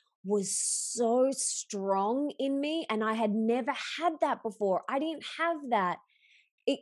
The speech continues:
it kicked in really once we had decided that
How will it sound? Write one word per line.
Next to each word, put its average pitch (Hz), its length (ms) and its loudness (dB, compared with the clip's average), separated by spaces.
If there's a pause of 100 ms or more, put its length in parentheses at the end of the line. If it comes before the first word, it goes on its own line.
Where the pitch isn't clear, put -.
it - 240 0
kicked 370 400 2
in 240 540 2 (440)
really 285 540 2
once 240 380 2
we 233 100 2
had 214 140 2
decided 208 960 0
that 190 220 0